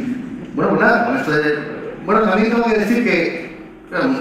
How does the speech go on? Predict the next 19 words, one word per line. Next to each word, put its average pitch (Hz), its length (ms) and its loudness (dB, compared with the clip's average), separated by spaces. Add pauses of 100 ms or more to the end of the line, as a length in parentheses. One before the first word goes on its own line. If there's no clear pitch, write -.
me 180 140 2
gusta 240 300 2
más 240 160 4
ser 240 80 6
emprendedor 208 800 2
que, 147 320 2
que 151 220 0
ser 185 260 2
empresario, 113 600 0
¿no? - 80 -2 (240)
Porque 131 140 -2
el 143 80 2
empresario 180 440 2
va 160 140 4
así 160 140 0
de 147 100 2
rollo 156 260 0
cascoso, 175 540 -4 (960)
eh, - 160 0